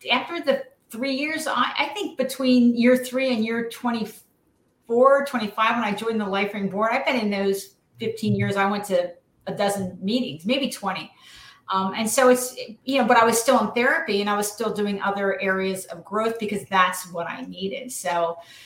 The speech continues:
um, it's okay to, uh, and I think it's important to do the analysis about, you know, every few months, where am I? Is what I'm doing working? Is it, is there something that I'd like to try that I think could strengthen my,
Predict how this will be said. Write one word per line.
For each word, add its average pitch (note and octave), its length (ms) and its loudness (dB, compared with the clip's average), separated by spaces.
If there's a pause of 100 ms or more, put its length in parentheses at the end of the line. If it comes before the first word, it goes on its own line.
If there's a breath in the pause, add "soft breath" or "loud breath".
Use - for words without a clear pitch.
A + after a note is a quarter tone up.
(380 loud breath)
um, B3 100 -12
it's - 140 -6
okay A#3 580 2 (140)
to, F#3+ 440 0
uh, F3+ 400 -4 (200)
and A#3 140 0
I A#3 40 0
think B3+ 140 2
it's B3 100 2
important C4+ 640 0 (180)
to G#3 100 -6
do A3+ 180 0
the G#3 140 0
analysis A3+ 720 2
about, F3 520 -2
you G3+ 120 -4
know, E3+ 340 -8
every A#3+ 220 2
few B3 240 2
months, G#3 460 0
where A3+ 320 2
am A#3 220 2
I? G#3+ 760 0
Is A3 180 0
what A#3 120 2
I'm A3+ 120 0
doing A3 420 0 (160)
working? C#4+ 720 -2
Is A3 220 -2
it, G#3 320 -2 (440 soft breath)
is A3+ 100 -2
there B3 100 6
something B3+ 420 2
that G#3+ 340 4
I'd G3+ 200 4
like G3 200 -2
to - 100 -16
try G#3 360 2
that F#3 300 -2
I F#3 40 -2
think F#3+ 220 -8
could - 120 -10
strengthen A#3 520 0
my, G3 360 0